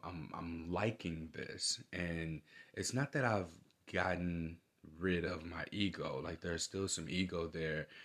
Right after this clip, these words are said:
and not in the traditional sense of, "Oh my God, I'm better than everybody because I'm doing more," or,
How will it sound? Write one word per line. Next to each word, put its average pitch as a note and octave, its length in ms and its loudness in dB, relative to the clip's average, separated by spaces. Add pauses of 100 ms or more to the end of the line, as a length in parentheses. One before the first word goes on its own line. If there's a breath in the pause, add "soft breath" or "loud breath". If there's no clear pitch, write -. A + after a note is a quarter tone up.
(240 loud breath)
and D#2+ 400 -2
not G2 260 2
in G2 80 2
the F#2 80 4
traditional E2 520 -2
sense D#2 320 -4
of, D#2+ 220 0
"Oh F2 60 -2
my E2+ 140 -2
God, E2 180 0
I'm E2 100 -2
better E2+ 220 4
than D#2+ 160 -4
everybody D#2+ 600 -4
because D#2 640 -4
I'm E2 300 -4
doing E2+ 380 -2
more," E2 460 0
or, D#2+ 500 -4